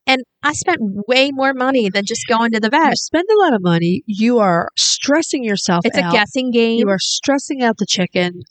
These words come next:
Speaker 2: The sooner you can get them treated, the better it is.
Speaker 1: It's a guessing game at that point. You're guessing on medication. You don't
Speaker 2: Right.
Speaker 1: know. They have the stuff you need, and it's not that expensive. Let's go on to things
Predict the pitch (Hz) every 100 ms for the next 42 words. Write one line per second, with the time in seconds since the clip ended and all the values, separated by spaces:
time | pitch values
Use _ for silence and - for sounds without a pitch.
0 | - 196 196 - 294 359 359 254 233 220
1 | 208 196 190 185 - 247 185 175 180 180
2 | 170 170 170 170 170 - - _ _ _
3 | - - 247 269 277 339 285 247 220 202
4 | 190 214 196 214 269 269 262 - 277 254
5 | 240 240 - 240 - 196 190 196 202 175
6 | 214 262 262 175 - _ _ - 240 254
7 | 277 254 247 - 240 - 240 226 269 233
8 | 185 196 202 - 220 277 - 285 294 -
9 | 254 269 - 117 - _ _ _ - -
10 | - - 494 453 415 381 359 311 - 285
11 | 269